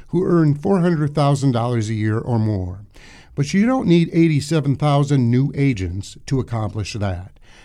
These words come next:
They're coming for you and me, friends, and now they're planning to come armed, even as they work hard to remove all of our defenses.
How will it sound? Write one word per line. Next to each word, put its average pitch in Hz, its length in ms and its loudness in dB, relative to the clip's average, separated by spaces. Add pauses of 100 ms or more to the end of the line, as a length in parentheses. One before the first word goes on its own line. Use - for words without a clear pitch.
(140)
They're 156 160 4
coming 202 340 0
for 185 140 -2
you 185 240 2
and 170 100 4
me, 156 140 2
friends, 92 560 -6 (340)
and 117 160 0
now 156 240 2
they're 139 140 0
planning 160 380 0
to 143 100 -2
come 143 360 0
armed, 95 520 -6 (340)
even 151 240 2
as 147 160 2
they 160 140 0
work 165 220 -2
hard 107 420 -2
to 107 60 -4
remove 117 460 -2
all 139 240 0
of 92 80 -4
our 98 160 -4
defenses. - 800 -8